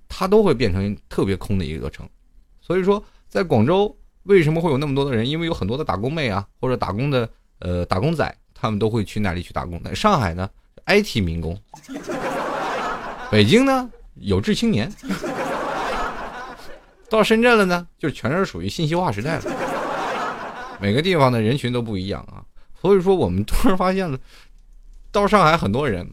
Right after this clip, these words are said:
我去跟他们聊天的时候，我问他们一个月挣多少钱，他们说一个月挣四千多块钱。我说四千多块钱，很多，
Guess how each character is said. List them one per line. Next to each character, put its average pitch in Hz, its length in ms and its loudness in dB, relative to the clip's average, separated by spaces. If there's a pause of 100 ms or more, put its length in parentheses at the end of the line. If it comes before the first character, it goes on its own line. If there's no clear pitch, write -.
(540)
我 104 160 0
去 107 300 -4
跟 165 120 0
他 165 60 2
们 147 140 2
聊 113 120 4
天 139 200 2
的 117 100 0
时 92 80 -6
候， 90 60 -4
我 95 100 0
问 113 160 -2
他 120 80 -2
们 110 80 -2
一 98 60 -4
个 123 60 0
月 120 60 2
挣 113 140 -2
多 117 80 -2
少 98 80 0
钱， 87 180 -6
他 98 80 -4
们 104 80 -4
说 110 80 -2
一 101 100 -4
个 101 40 -4
月 110 120 0
挣 104 120 -2
四 101 140 -8
千 87 100 -2
多 80 80 -8
块 78 100 -10
钱。 - 160 -18
我 90 80 -10
说 92 80 -4
四 - 160 -12
千 110 140 0
多 113 100 -2
块 107 120 -2
钱， 85 180 -10 (240)
很 85 160 -2
多， 131 260 2